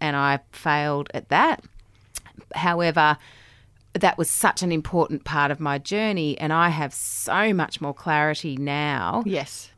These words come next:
Speaker 1: And so much more motivation now, knowing that what I know and what, what, what works for me and, and what doesn't, essentially.
Speaker 2: Yeah.
Speaker 1: I've fundamentally been able to work out that while I love working with clients,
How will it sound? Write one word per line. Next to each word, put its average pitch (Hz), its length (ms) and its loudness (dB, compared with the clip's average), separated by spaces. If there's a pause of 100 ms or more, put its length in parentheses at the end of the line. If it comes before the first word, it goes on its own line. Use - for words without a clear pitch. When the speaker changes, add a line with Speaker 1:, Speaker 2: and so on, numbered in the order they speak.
Speaker 1:
And 180 160 0
so 208 360 2
much 180 240 2
more 156 160 0
motivation 151 1080 -2 (100)
now, 151 720 0
knowing 151 800 2
that 143 220 0 (520)
what 175 160 6
I 139 140 8
know 139 540 4
and 143 200 -2
what, 143 220 0
what, 143 260 0 (280)
what 160 260 2
works 185 320 2
for 175 100 -8
me 156 200 0
and, 143 240 -2
and 143 240 -4
what 139 220 0
doesn't, 131 440 -2
essentially. 214 800 -6
Speaker 2:
Yeah. 175 260 -2 (220)
Speaker 1:
I've 175 180 6
fundamentally 175 680 0
been 143 240 -2
able 139 220 -2
to 156 120 -10
work 147 360 -4
out 147 280 0
that - 240 -2
while 151 240 2
I 139 140 0
love 147 400 2
working 143 320 -4
with 127 160 -6
clients, 247 800 -4